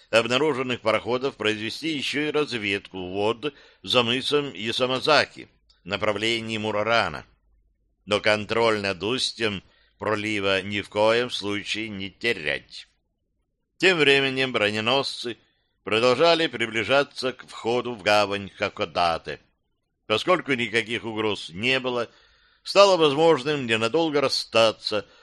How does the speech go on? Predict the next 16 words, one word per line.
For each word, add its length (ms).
с 80
оставшимися 840
при 220
них 340
тремя 360
транспортами. 880
Снова 420
увеличили 520
ход 440
до 100
четырнадцати 720
узлов, 500
начав 400
отрываться 600
от 140
них 380